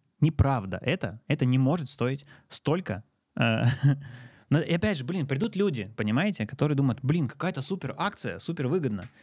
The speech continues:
По цене обеда, офигеть, мы пойдём. Какое-то супер предложение». И, э, им придут. Вот я даже хочу даже записать, э, я хочу позвонить по этому офферу, я хочу даже, может, э, видео записать на эту тему, как разговаривает администратор. То есть, понятно,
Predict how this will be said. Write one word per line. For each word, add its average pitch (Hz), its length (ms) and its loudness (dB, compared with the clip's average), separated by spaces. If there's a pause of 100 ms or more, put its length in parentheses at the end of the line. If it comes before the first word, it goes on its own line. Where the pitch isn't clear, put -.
(280)
По 135 80 6
цене 151 320 -2
обеда, 143 400 -2
офигеть, 160 540 -2
мы 135 140 2
пойдём. 139 500 0 (400)
Какое-то 147 360 0
супер 165 280 -2
предложение». 143 500 0 (400)
И, 170 120 0
э, - 280 -8
им 160 180 2
придут. 160 320 0
Вот 127 100 -2
я 143 80 2
даже 147 220 0
хочу 139 220 0
даже 117 260 2
записать, 226 440 -2
э, 113 640 0
я 135 60 2
хочу 143 180 0
позвонить 127 460 2
по - 60 -2
этому 117 200 2
офферу, 196 280 -4
я - 140 -6
хочу - 180 -8
даже, 113 180 0
может, 107 340 -2
э, 107 280 -4
видео 110 220 0
записать 104 240 -6
на 98 60 -6
эту 92 80 -10
тему, 160 220 -4 (760)
как 143 240 0
разговаривает 120 460 0
администратор. 104 440 -2
То - 60 -20
есть, - 100 -6
понятно, 175 340 0